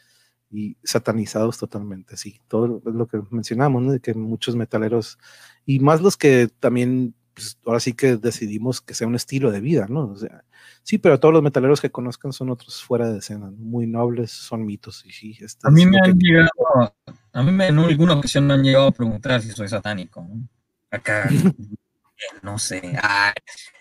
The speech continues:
Speaker 2: no,
Speaker 1: <laughs>
Speaker 2: de hecho, de hecho, eh, fíjate, la, hablando así de que down to earth, pues, los metaleros y así, en bandas, en bandas,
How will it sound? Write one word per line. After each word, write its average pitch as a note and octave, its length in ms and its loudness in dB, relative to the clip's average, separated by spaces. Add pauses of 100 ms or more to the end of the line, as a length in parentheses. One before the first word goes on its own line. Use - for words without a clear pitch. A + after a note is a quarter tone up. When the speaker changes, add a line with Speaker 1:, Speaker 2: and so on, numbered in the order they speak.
Speaker 2:
no, - 80 6
Speaker 1:
<laughs> - 1120 0
Speaker 2:
de B3+ 160 0
hecho, - 280 2 (880)
de D3 160 2
hecho, G3 560 0
eh, D#3 360 2 (580)
fíjate, G3 380 2
la, C#3 180 2 (180)
hablando C#3+ 380 2
así F3+ 200 0
de F#3+ 180 -2
que A#2+ 380 -4 (120)
down C#3+ 380 -2
to - 140 -4
earth, E3 340 -2
pues, B2 400 -4 (340)
los A#2 220 -6
metaleros A#2+ 500 0
y C3 40 2
así, D3 380 0 (800)
en B2 220 4
bandas, G#3 680 2 (480)
en A#2+ 280 0
bandas, G#3+ 680 0